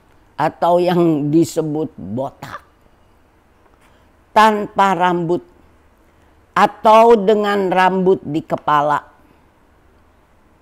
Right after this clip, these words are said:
atau botak sekalipun, kita tetap dapat hidup dan bekerja. Hanya penampilan yang berubah,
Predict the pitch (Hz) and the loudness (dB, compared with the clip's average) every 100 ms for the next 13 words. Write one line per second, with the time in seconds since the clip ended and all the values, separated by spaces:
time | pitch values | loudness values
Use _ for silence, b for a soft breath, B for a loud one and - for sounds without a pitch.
0 | _ _ _ _ _ _ _ _ _ _ | _ _ _ _ _ _ _ _ _ _
1 | _ _ _ _ _ _ _ _ _ _ | _ _ _ _ _ _ _ _ _ _
2 | - 156 - _ 156 151 131 139 143 - | -10 -10 -10 _ -6 -4 -4 -6 -6 -12
3 | 139 - - - 143 131 131 - 151 135 | -12 -16 -20 -12 -8 -8 -10 -12 -14 -14
4 | 139 _ _ _ _ _ _ b b b | -18 _ _ _ _ _ _ b b b
5 | _ _ - 202 - 180 175 _ 180 160 | _ _ -6 -6 -4 -6 -6 _ -12 -12
6 | - 277 - - 156 175 - 160 - - | -2 -2 -2 -8 -2 -2 -2 -8 -8 -8
7 | 214 202 254 - _ - 156 160 147 139 | -4 0 -2 -4 _ -6 -4 -4 -6 -8
8 | - 127 120 110 120 - _ _ _ _ | -10 -10 -10 -8 -8 -10 _ _ _ _
9 | _ _ _ _ b b - 190 208 196 | _ _ _ _ b b -6 -2 0 -2
10 | - 202 214 202 202 - 277 311 277 156 | -2 -4 -2 -2 -4 -4 2 2 2 -2
11 | - _ 165 170 170 156 143 139 127 123 | -12 _ -4 -2 -2 -2 -4 -6 -6 -8
12 | 127 | -10